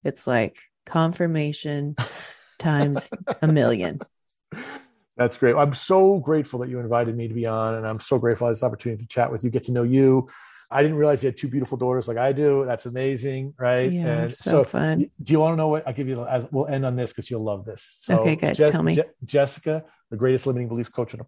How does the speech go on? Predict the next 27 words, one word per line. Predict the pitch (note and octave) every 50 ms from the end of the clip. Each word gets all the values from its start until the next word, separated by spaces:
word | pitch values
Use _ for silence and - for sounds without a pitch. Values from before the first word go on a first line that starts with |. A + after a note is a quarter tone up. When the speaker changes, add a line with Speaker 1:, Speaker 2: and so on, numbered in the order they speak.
| _ -
Speaker 2:
planet. | - G3 G3 G3 F3+ D#3
Speaker 1:
Yes. | D3 C#3+ C3+ - - - G#3+ F#3+ - -
She's | - A3 A3
been | B3 C4
Speaker 2:
Uh, | B3+
Speaker 1:
on | A3 G3+
the | G3+
podcast | G3+ G#3+ F#3+ F3+ F3 F3 - F3 E3 D#3+ F3 - -
too. | - F#3 C#3+ C#3+ D3+ -
So. | - - -
Speaker 2:
she's | - - B2 G#2+ G#2
off | B2 A#2 G#2+ -
the | A#2+
charts. | - - C3 B2+ A#2 - -
Awa-, | B2+ A#2+ A#2+ - - -
what | C#3 A#2+
is | A2 A#2
it? | A#2
A-, | - - - - A#2
Awatui | A2+ A#2 A2+ - - D3 D#3+ F#3+ F#3+ -
or | A2
A-, | A2 A#2 - -
Awa-, | A#2+ A2+ A2+ A2 A2 A2 G#2+ A2+ - _ _ _ _ _ _ _ _ _ _ _ -
Awati? | B2 A#2 C3+ C#3+ C3 - C3 A2+ G#2 -
Jessica | - C#3+ D3 C3+ - - D#3 -
Awati? | B2 A#2 A#2+ B2+ C3 -
Speaker 1:
Awati, | F#3+ F3+ E3 E3 D#3+ D#3+ D#3+ - D3+ C#3 C#3+ D#3